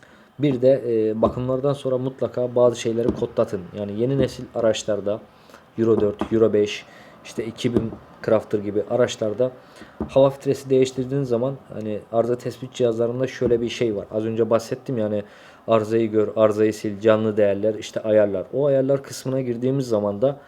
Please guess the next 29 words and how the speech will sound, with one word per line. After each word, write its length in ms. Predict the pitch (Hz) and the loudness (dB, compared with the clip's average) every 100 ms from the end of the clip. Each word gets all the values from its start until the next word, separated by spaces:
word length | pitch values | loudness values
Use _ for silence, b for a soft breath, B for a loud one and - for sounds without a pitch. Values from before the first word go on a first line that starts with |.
| B B B B _ _ - | B B B B _ _ -10
bir, 180 | 123 131 131 | -6 -6 -8
birkaç 240 | 127 147 | 0 0
seçenekler 540 | 139 131 143 143 143 143 | 0 -4 0 0 2 4
açılıyor. 500 | 120 - 123 139 131 | 4 2 0 2 4
Diyor 200 | 151 - | 2 2
ki 100 | 110 | -2
hava 240 | 101 127 | 4 4
filtresini 460 | 123 117 117 131 120 | 4 -2 -6 -4 2
değiştiriniz, 640 | 110 107 - 101 90 90 | 2 2 -4 -6 -8 -2
yakıt 320 | 110 - 127 | -2 0 -4
filtresini 640 | - 117 113 113 113 120 120 | -6 -12 -4 -4 -2 -6 -6
işte 280 | 107 - 110 | -6 -4 -2
değiştiriniz, 680 | 107 107 - 104 98 92 95 | 0 -2 -4 -8 -8 -8 -2
gaz 280 | 120 120 - | 0 0 0
kelebeği 480 | 113 110 110 110 113 | 0 2 0 -2 0
öğrenmesi, 680 | 113 107 104 101 - 101 104 B B B | 0 0 0 -4 -4 -8 -8 B B B
işte 180 | - 113 | -6 -4
E 200 | 117 113 | -2 0
G 200 | 117 117 | 4 6
R 260 | 123 113 B B B B | 6 4 B B B B
adaptasyonu 800 | 113 110 - 101 - 98 110 120 b b - | 0 0 0 -6 -6 -6 -6 -8 b b -6
gibi 180 | 113 113 | -4 -4
şeyler 340 | 117 110 113 | -2 2 4
yazıyor. 420 | 107 92 101 110 - - | 2 0 -2 -4 -6 -16
İşte 200 | - 104 | -12 -8
enjektör 540 | 107 101 101 110 101 | -4 -4 -4 -4 -4
kodlama, 400 | 107 101 98 101 | -4 -6 -6 -6
hız 100 | 104 | -8
sınırlaması. 680 | - 107 98 95 101 104 | -8 -8 -6 -4 -2 -2